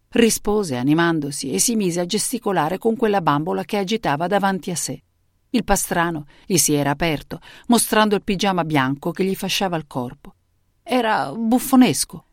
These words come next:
come un clown. Le lettere sono state scritte per atterrire e render più facile la commedia tragica. Soltanto uno di noi poteva sapere la storia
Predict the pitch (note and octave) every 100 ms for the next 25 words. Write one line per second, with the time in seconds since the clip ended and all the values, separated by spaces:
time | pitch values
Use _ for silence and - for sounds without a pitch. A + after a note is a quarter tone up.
0 | _ - C#4+ A#3+ G#3+ D3+ B2+ A#2+ C3 -
1 | _ _ _ _ - F#3+ E3+ C#3+ - D3
2 | D3 D#3+ D#3+ - C3+ D#3+ D3 - C#3+ C#3+
3 | D3 E3 D#3+ - E3 - D3+ D3+ D#3 E3
4 | E3+ E3 D#3 D3+ D#3+ D#3+ F3+ F3 - E3
5 | D3+ C#3+ D3 D3 C#3+ C3 B2+ A#2+ A#2+ -
6 | - _ _ - - - - F3 E3 E3
7 | G#3+ G#3+ F#3+ - D#3+ F3 E3+ D3+ D3 C#3+
8 | C3 B2+ C#3+ _ - - F3+ E3 D3+ C#3+
9 | D3 D#3 D3 C3+ C3+ - - A#2 A#2 A2+